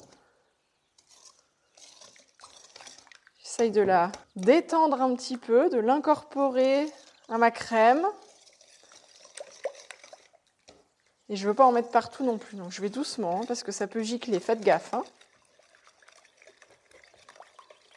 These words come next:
Si jamais il y a trop de mascarpone qui est prise dans le milieu du fouet,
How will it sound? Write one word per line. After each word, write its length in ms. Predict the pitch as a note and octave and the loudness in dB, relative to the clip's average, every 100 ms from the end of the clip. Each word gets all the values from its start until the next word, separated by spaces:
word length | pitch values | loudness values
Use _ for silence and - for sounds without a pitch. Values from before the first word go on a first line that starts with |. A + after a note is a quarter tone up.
| _ _ - _ _ _ _ _ _ _ _ _ _ | _ _ -20 _ _ _ _ _ _ _ _ _ _
Si 260 | - - C4 | -16 -4 0
jamais 300 | C#4 D4+ E4 | 4 4 4
il 60 | D#4 | 4
y 40 | |
a 60 | B3+ | 2
trop 180 | - | 0
de 80 | F4+ | -2
mascarpone 720 | F4 E4+ - D#4 - F4 F4 | 0 -2 -4 -6 -2 -2 -2
qui 140 | E4 C4 | -2 -2
est 40 | |
prise 300 | A#3+ - D4 | -2 -4 -4
dans 140 | A#3 A3+ | -2 -2
le 60 | |
milieu 300 | A#3+ C#4 D4 | -2 -2 -4
du 320 | A3 G#3+ G3+ | -4 -8 -8
fouet, 300 | G3 - E4+ | -10 -2 2